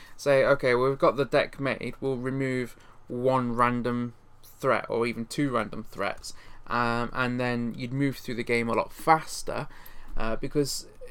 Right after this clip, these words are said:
you, you, you're constantly resetting, aren't you? Because you're spending the resources that you've accrued to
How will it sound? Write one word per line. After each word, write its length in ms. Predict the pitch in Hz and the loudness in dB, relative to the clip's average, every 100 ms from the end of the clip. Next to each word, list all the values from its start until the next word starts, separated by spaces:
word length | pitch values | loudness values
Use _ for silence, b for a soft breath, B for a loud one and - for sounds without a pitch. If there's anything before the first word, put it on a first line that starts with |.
| - - | -14 -6
you, 200 | 143 143 - | -2 -2 -4
you, 300 | 151 147 147 | -2 -2 -2
you're 160 | - 139 | -2 -2
constantly 520 | - 175 165 160 135 | 2 2 2 -2 -2
resetting, 640 | 131 143 139 - 151 127 123 | 0 2 2 0 -2 -2 -2
aren't 200 | 135 - | -2 -4
you? 60 | - | -12
Because 320 | 117 135 123 | -6 -6 -4
you're 100 | 131 | -4
spending 580 | - - 151 143 131 120 B B B - | -4 0 2 2 -2 -4 B B B -6
the 140 | 131 | -2
resources 600 | 131 131 - 117 123 113 | -2 0 0 -2 -4 -8
that 100 | 110 | -8
you've 160 | 107 110 | -8 -8
accrued 560 | - 139 127 - - - b b - | -6 -4 -4 -6 -10 -12 b b -10
to 640 | - 127 120 120 120 107 | -6 -2 0 0 0 -2